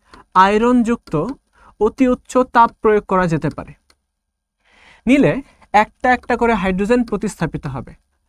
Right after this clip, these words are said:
যেমন প্রথম হাইড্রোজেনটা প্রতিস্থাপিত হলে এখানে ক্লোরোমিথেন তৈরি হবে, আর বাই প্রোডাক্ট হিসেবে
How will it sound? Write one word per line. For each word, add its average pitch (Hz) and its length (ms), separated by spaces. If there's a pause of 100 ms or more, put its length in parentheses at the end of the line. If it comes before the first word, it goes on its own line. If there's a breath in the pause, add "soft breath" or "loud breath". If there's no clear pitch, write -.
(120)
যেমন 185 200
প্রথম 220 440
হাইড্রোজেনটা 214 520
প্রতিস্থাপিত 185 640
হলে 143 400 (440 soft breath)
এখানে 180 300
ক্লোরোমিথেন 226 760
তৈরি 165 240
হবে, 131 280 (440)
আর 170 260 (100)
বাই 196 260
প্রোডাক্ট 233 460
হিসেবে 175 400